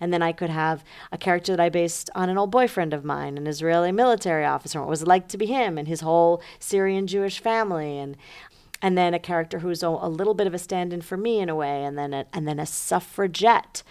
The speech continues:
from Budapest in nineteen thirteen, and a Budapest psychoanalyst,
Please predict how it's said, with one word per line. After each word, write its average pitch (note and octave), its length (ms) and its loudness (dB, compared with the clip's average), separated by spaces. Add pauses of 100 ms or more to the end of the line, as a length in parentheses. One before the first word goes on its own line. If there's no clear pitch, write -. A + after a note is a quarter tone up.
(140)
from E3+ 160 -4
Budapest F#3+ 480 0
in D3+ 100 -6
nineteen D3 360 -8
thirteen, D3+ 600 -8
and D#3+ 160 -6
a D3 120 -4
Budapest D#3 960 -2 (240)
psychoanalyst, E3 1300 -2